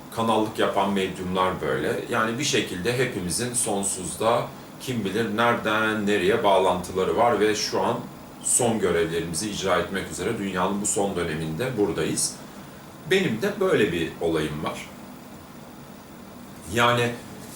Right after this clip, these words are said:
şöyle diyeyim, bu ırk artık dünya üzerinde tabii ki birçok dostumuzla irtibattadır. Ben de bunlardan biriyim. Benim üzerimden, benim çekimlerimde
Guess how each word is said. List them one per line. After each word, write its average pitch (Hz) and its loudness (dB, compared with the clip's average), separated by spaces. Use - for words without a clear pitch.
şöyle 151 2
diyeyim, 110 0
bu 185 4
ırk - 0
artık 107 0
dünya 110 2
üzerinde 92 -2
tabii 98 0
ki - -10
birçok 117 -2
dostumuzla 85 -4
irtibattadır. 82 -4
Ben 113 2
de 80 -2
bunlardan 78 -4
biriyim. 95 -4
Benim 170 2
üzerimden, 80 0
benim 127 0
çekimlerimde 82 -2